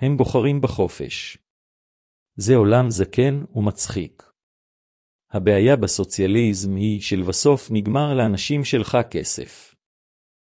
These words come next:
לא אכפת לי כמה השרים שלי מדברים, כל עוד הם עושים מה שאני אומרת.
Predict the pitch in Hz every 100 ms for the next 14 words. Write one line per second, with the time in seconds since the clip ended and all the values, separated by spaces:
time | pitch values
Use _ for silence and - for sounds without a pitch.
0 | _ _ 123 151 131 - 135 143 98 90
1 | - 101 110 98 - 101 127 - 113 101
2 | 98 104 92 101 87 60 58 _ _ _
3 | _ 113 101 101 120 110 104 - 127 123
4 | 117 120 120 104 98 95 85 67 - _